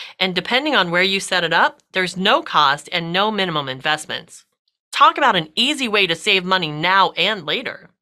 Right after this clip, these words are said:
Fidelity and Vanguard are a couple good options for opening an individual retirement account, or I R A. On top of the credit,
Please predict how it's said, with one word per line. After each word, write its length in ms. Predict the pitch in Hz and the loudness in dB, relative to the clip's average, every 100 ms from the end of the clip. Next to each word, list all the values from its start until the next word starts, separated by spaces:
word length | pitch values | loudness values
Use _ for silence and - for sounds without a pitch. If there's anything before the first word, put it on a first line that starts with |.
| _ - - | _ -20 -10
Fidelity 600 | - 220 269 330 339 320 | -4 2 4 4 2 0
and 140 | 233 165 | 0 2
Vanguard 640 | 180 190 202 170 151 147 - | 2 2 2 2 4 2 2
are 160 | 170 | 2
a 40 | 165 | 2
couple 360 | - 311 254 | 0 0 0
good 200 | 196 190 | -2 0
options 520 | 185 190 - 151 143 | 2 2 0 -10 -10
for 140 | - 185 | -6 0
opening 440 | 190 190 190 180 | 0 0 -2 -2
an 80 | 156 | -2
individual 600 | 165 196 180 185 175 156 | -2 -2 0 0 0 -2
retirement 520 | 151 151 247 226 143 | -2 0 0 0 -2
account, 380 | 135 - 131 135 | -6 -2 -2 -2
or 280 | - 147 135 | -4 -2 0
I 160 | 160 156 | 2 2
R 200 | 131 131 | 2 2
A. 300 | 156 117 - _ _ _ _ _ - - - - | 0 -4 -10 _ _ _ _ _ -20 -18 -12 -2
On 100 | 175 | -2
top 300 | 175 220 233 | 4 2 4
of 40 | |
the 80 | 175 | 2
credit, 520 | 151 294 285 151 151 | 2 4 2 2 0